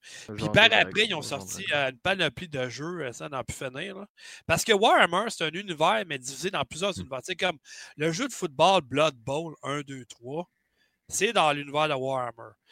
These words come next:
Speaker 2: Warhammer quarante mille, Warhammer Dark Tide, Warhammer Sea, Warhammer ça, c'est tout dans le même univers, mais avec des histoires différentes.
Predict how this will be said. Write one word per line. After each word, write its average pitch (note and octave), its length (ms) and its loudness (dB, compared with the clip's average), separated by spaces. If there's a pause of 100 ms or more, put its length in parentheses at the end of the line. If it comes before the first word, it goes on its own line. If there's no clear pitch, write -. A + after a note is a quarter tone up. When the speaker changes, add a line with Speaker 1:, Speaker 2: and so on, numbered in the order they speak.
(300)
Speaker 2:
Warhammer G3+ 640 4
quarante E3+ 460 2
mille, D3+ 160 -6
Warhammer F3+ 580 -2
Dark D#3 380 0
Tide, C#3+ 260 -4
Warhammer F3 600 -4
Sea, - 280 -6
Warhammer D#3+ 520 -6
ça, C#3+ 160 -12
c'est A#2+ 180 -14
tout A#3+ 160 -6
dans F#3 120 -2
le D#3 60 -4
même F3 180 -8
univers, D3 420 -2 (100)
mais C3+ 60 -10
avec B2+ 80 -12
des B2+ 80 -14
histoires C3+ 360 -8
différentes. A#2 400 -14